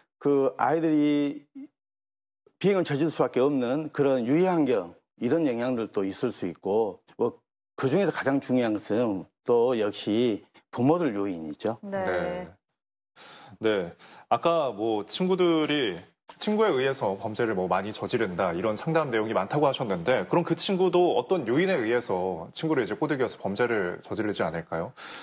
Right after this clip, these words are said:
Speaker 3: 어떤 원인이 가장 그렇다면 대표님께서는 주가 된다고 보십니까?
Speaker 1: 당연히 가정이죠.
Speaker 3: 네.
Speaker 1: 사실 건강한 가정에서 건강한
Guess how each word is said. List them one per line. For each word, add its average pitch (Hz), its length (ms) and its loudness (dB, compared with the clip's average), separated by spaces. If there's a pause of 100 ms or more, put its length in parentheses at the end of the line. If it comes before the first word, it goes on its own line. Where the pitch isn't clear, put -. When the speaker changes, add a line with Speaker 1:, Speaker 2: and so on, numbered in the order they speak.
(140)
Speaker 3:
어떤 196 380 2
원인이 151 400 0
가장 131 460 -2
그렇다면 110 760 -2
대표님께서는 107 800 -2 (500)
주가 - 220 0
된다고 113 280 0
보십니까? 98 640 -8 (140)
Speaker 1:
당연히 135 1080 2 (140)
가정이죠. 113 720 0 (180)
Speaker 3:
네. 92 120 -2
Speaker 1:
사실 131 340 2
건강한 190 440 2
가정에서 127 420 2
건강한 156 400 2